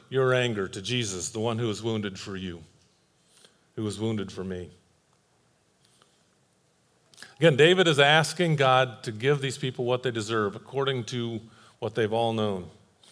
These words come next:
based on the Old Testament principles and practices. He's asking for God's true justice. And I don't think that's wrong of us.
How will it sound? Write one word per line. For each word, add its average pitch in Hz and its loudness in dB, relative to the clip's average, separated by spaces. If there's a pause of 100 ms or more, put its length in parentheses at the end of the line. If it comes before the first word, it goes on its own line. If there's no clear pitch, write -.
based 131 2
on 123 0
the 120 -2
Old 127 2
Testament 127 -2
principles 120 -8 (640)
and 107 -10
practices. 104 -6 (360)
He's 135 0
asking 156 6
for 127 -2
God's 131 4
true 147 -4
justice. 117 0 (1700)
And 113 -6
I 113 0
don't 123 0
think 139 -2
that's 156 0
wrong 139 -2
of 87 -8
us. - -14